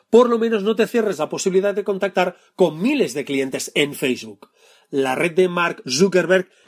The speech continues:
tiene miles de millones de personas que han compartido sus datos, edad, residencia, gustos, aficiones.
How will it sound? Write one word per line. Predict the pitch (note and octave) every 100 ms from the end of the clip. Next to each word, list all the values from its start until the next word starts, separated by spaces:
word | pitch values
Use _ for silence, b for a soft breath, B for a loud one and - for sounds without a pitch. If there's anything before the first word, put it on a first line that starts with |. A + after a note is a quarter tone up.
| -
tiene | F3+ G3
miles | E3+ G3+ A3+ A3+ -
de | D#3+
millones | C#3+ D3 F#3+ F#3
de | E3
personas | F#3+ F#3 F3 E3+ - b b
que | -
han | E3
compartido | F#3 G#3+ F#3 D3+ - F#3
sus | - D#3 A#2
datos, | D#3 C3 A#2+ - b -
edad, | A#2+ A#2+ C3
residencia, | B2+ A#2+ B2+ A#2+ C#3 C#3 B2
gustos, | B2+ D#3+ - B2+ -
aficiones. | C3+ B2 E3 C#3+ A2+ -